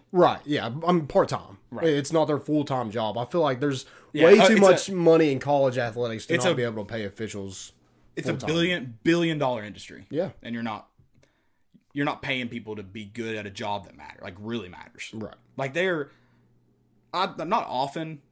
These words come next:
Speaker 2: but there, it's happened too many times that refs have affected the outcome of games.
Speaker 1: Mm-hmm.
Speaker 2: I've, I don't remember the last time it's really happened at a Tennessee game. Like, I, it doesn't immediately pop in my head, so that's good. But I've watched plenty of college basketball
Speaker 1: What
Speaker 2: football.
Speaker 1: about the, the Michigan-Tennessee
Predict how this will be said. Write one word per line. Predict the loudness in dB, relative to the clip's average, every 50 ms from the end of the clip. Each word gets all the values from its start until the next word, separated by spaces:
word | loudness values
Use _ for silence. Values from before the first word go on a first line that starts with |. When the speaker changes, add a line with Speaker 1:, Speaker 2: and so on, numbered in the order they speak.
| _ _ -4
Speaker 2:
but | -2 -2 -2 -4 -8 _ _
there, | -6 -4 -2 -2
it's | -2 -4 -6 -6 -2 -2
happened | -2 -2 -2 -4 -10 -10
too | -8 -8 -8
many | -8 -8
times | -8 -8 -10 -10 -10 -12
that | -14 -14 -12
refs | -12 -12 -12 -12
have | -12 -14 -14 -16 -20 _ _ -20
affected | -14 -10 -10 -10 -8 -10 -12 -12
the | -10 -8 -8
outcome | -8 -10 -12 -14 -14 -14 -14 -16 -18 -20 -20
of | -20 -20 -18
games. | -18 -18 -18 -20 -20 -20 -20 _ _ _ _ _ _ _ -8
Speaker 1:
Mm-hmm. | -8 -8 -8 -8 _ _ _ _ _ _ _ _ _ _ _ _ _ _ _ -2
Speaker 2:
I've, | 2 2 2 2
I | 2 0 -2
don't | -2
remember | -2 -2 -4 -2 -2
the | -2
last | -2 -2 -2
time | -4 -6 -8
it's | -8 -8
really | -8 -6 -4 -4
happened | -4 -4 -6 -6 -8
at | -10
a | -10
Tennessee | -10 -10 -12 -10 -10 -10
game. | -8 -8 -6 -8 -8 -10 -14 _ _ _
Like, | -14 -12 -8 -6
I, | -6 -6 -8 -10 -10
it | -10 -8
doesn't | -8 -8 -8
immediately | -8 -10 -10 -10 -10 -10 -10 -10
pop | -8 -6 -8 -6 -6
in |
my | -8 -8 -8
head, | -8 -8 -8 -10 -12 _ _
so | -10 -6
that's | -4 -4 -4 -4
good. | -2 -2 -2 -2 -2 -4 -8 _ _ _ _ _ _
But | -4 -2 0
I've | 2 2
watched | 2 0 0 -4
plenty | -8 -8 -6 -6
of | -8 -8
college | -6 -6 -6 -6 -6
basketball | -8 -8 -8 -6 -2 0 2
Speaker 1:
What | 2
Speaker 2:
football. | 4 6 6 4 4
Speaker 1:
about | 4 2
the, | 2 2 2 0 -2
the | -4 -4
Michigan-Tennessee | -2 -2 -2 -2 -2 -2 -2 -2 -2 -4 -6 -8 -6 -6 -4 -4 -4 -4 -4 -4 -6